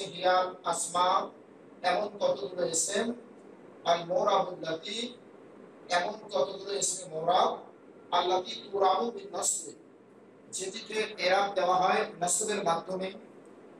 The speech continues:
আর তোমরা কিন্তু জানো নসব মানে জবর, রফা নসব জর, অর্থাৎ রফা মানে পেশ, নসব মানে জবর, আর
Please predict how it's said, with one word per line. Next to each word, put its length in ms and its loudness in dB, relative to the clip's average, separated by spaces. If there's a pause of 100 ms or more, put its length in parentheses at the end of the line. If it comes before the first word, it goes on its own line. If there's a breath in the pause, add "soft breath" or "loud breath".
(100)
আর 100 4 (100)
তোমরা 280 -2
কিন্তু 200 -8 (100)
জানো 220 2 (100)
নসব 360 -2
মানে 160 -2 (100)
জবর, 300 -4 (1000)
রফা 340 4 (140)
নসব 420 2 (560)
জর, 220 6 (1700)
অর্থাৎ 360 2 (600)
রফা 280 4
মানে 240 2
পেশ, 240 2 (360)
নসব 260 2 (100)
মানে 180 2 (680)
জবর, 320 2 (480)
আর 100 4